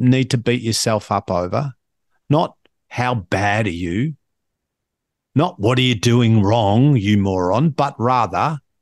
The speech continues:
what are the things that you have been doing that don't work? Simple. Don't fucking overthink it. Don't get too sciencey. Don't get too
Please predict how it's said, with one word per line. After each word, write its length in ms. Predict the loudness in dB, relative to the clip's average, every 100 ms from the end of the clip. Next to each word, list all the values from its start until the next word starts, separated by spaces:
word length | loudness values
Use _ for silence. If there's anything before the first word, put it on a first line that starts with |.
| _ _ _ _ _ _
what 160 | -4 0
are 80 | 0
the 60 |
things 500 | 0 0 2 2 0
that 200 | -2 -4
you 200 | 0 -2
have 340 | 0 -2 -4 -2
been 220 | 0 0
doing 400 | 0 0 0 -4 _ _ _ -6
that 180 | -6 -2
don't 240 | -4 -4
work? 380 | -8 -10 -12 -20 _ _ _ _ _ _ _ _ _
Simple. 500 | -16 -4 -2 -2 -6 -6
Don't 180 | -2 -2
fucking 400 | -2 -6 -4 -2
overthink 580 | 0 0 -2 -4 -6 -6
it. 140 | -8
Don't 240 | -6 -6
get 180 | -6 -10
too 140 | -2 -2
sciencey. 640 | 0 -2 0 -2 -4 -6
Don't 240 | -4 -4
get 160 | -4 -8
too 240 | -2 -2